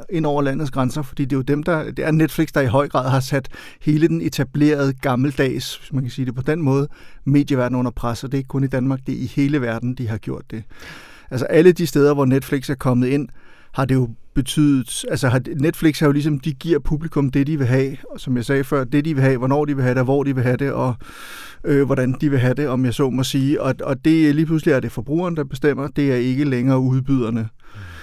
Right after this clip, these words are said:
Selvom Netflix selvfølgelig stadig bestemmer temmelig meget, hvad det er, vi får lov til at se, og sådan noget. Det er der også nogle problemer ved, det kan man altid snakke om, men, men Netflix har i den grad frisat forbrugeren, og de tjenester, der er kommet efter,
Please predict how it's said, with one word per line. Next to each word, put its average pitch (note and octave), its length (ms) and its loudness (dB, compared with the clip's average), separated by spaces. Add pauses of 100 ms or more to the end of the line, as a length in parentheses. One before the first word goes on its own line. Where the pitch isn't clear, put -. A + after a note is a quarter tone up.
Selvom A#2+ 240 -2
Netflix B2 400 -2
selvfølgelig A#2+ 340 -4
stadig B2+ 260 -2
bestemmer C3 340 -2
temmelig B2+ 320 0
meget, A#2 220 -2
hvad B2+ 100 -2
det B2 140 -2
er, A#2+ 60 -2
vi C3+ 120 -2
får B2+ 160 -2
lov A#2+ 200 -4
til - 140 -8
at A#2+ 100 -4
se, C3 280 -4
og B2 60 -4
sådan B2 60 -2
noget. A#2+ 160 -2
Det B2+ 60 -2
er - 20 0
der C3 80 -2
også A#2+ 160 -4
nogle A#2+ 120 -4
problemer C#3+ 420 -2
ved, A#2+ 140 -2
det A#2 100 -8
kan A#2 100 -4
man A#2+ 100 -2
altid C#3 220 -4
snakke B2+ 320 -2
om, B2+ 100 2
men, C3 360 0 (440)
men C3+ 120 4
Netflix D#3+ 380 4
har D#3 60 2
i C#3 40 2
den D#3 340 0
grad C#3 360 2
frisat D3 640 2
forbrugeren, C3+ 720 0
og A#2+ 200 -4
de C3 160 -2
tjenester, C3 400 0
der A#2 160 -2
er A2+ 40 -4
kommet B2 400 -2
efter, C3+ 340 -4